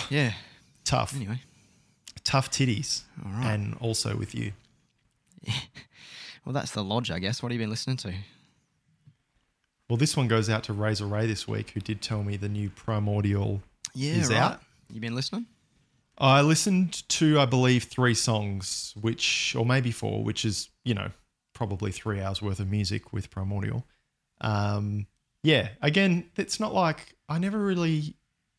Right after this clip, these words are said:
Speaker 2: latched on to Primordial as a band. Like, certain songs are really cool and I like them. And yeah, this is kind of the case here. I really like what they do, but I think it's for people who are into Primordial for sure.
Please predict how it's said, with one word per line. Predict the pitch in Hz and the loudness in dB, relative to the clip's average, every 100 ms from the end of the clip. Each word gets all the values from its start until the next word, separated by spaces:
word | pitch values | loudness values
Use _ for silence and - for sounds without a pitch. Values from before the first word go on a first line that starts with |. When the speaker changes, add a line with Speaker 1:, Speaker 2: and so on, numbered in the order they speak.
| _ - | _ -4
Speaker 2:
latched | 113 120 - - - | 0 2 0 -4 -4
on | 113 120 | -2 -2
to | 127 113 | -4 -6
Primordial | - 120 117 120 120 117 | -2 0 0 0 2 0
as | 101 | -2
a | |
band. | 95 107 107 110 | -2 0 0 0
Like, | 104 101 101 - - _ _ _ _ _ _ _ _ _ - | -2 -4 -6 -8 -20 _ _ _ _ _ _ _ _ _ -12
certain | - 147 120 | -2 0 0
songs | 107 120 123 147 | -2 -2 -2 -2
are | 131 117 | -2 -2
really | 120 123 117 | -2 -2 -2
cool | 147 165 | -4 -4
and | 131 | -4
I | 107 | -4
like | 107 135 - | -4 -6 -6
them. | 202 233 _ _ _ _ - | -8 -8 _ _ _ _ -4
And | 110 107 113 | 0 2 4
yeah, | 120 | 4
this | 110 139 | 4 0
is | 117 | -2
kind | - 120 | -2 -4
of | 104 | -4
the | - | -6
case | - 104 - | -4 -4 -2
here. | 117 104 | -2 0
I | |
really | 117 147 113 | 2 2 2
like | 110 107 107 | 2 0 -2
what | - 101 113 - | -6 -4 -2 -2
they | - 107 | -2 -2
do, | 104 113 95 143 175 _ _ _ _ _ _ _ | 0 -2 -2 -6 -8 _ _ _ _ _ _ _
but | 104 101 - - - | -4 -4 -6 -18 -12
I | - | -8
think | 104 117 104 | -4 -4 -4
it's | - - - _ _ _ _ _ _ | -4 -4 -6 _ _ _ _ _ _
for | - 123 | -4 -4
people | 107 113 - 101 | 0 -2 0 -2
who | 107 104 | 0 0
are | |
into | 107 113 - | -2 -6 -8
Primordial | - 101 95 95 104 98 | -8 -6 -4 -4 -4 -8
for | - 107 | -10 -8
sure. | - - 113 - | -6 -4 -6 -8